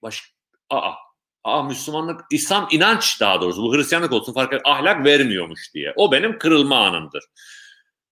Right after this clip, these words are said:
İki, bir baktım ki bir iktidar insanlara haksızlık yapıyor, yolsuzluk yapıyor. Benden de olsa eğer eleştirmiyorsan ben i-, insan değilim. İnsan olmak adalet duygusunun gelişmesiyle ilgili bir şeydir. Yani kendinden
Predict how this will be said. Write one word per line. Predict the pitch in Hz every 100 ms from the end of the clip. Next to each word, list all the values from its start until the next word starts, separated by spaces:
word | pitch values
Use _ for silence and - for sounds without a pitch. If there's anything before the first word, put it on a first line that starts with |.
| _ _ 147
İki, | 147 226 233 - - _ _
bir | _ - 180
baktım | 170 143 - 220
ki | 190 131
bir | 175
iktidar | 143 - 120 160 233 - - _ _ _ _
insanlara | 120 110 135 185 156
haksızlık | 131 - 120 202 185
yapıyor, | 135 - 73 69
yolsuzluk | 123 131 113 104 -
yapıyor. | 151 - - 80 76 - 113
Benden | 135 147 220 233
de |
olsa | 143 104 - 101
eğer | 139 175
eleştirmiyorsan | 135 127 - 196 226 190 120 107
ben | 120 160 -
i-, | 117 - -
insan | 101 92 135 151
değilim. | 120 190 208 -
İnsan | 131 131 196
olmak | 185 120 160 - - _ _ _ _
adalet | 123 123 156 202 -
duygusunun | 120 110 113 139 170
gelişmesiyle | 113 107 107 120 117 180 190
ilgili | 113 90 87
bir | 82
şeydir. | - 78 73 - _ _ _ _ _ -
Yani | 135 147 160 -
kendinden | 127 127 131 143 151 147 175 175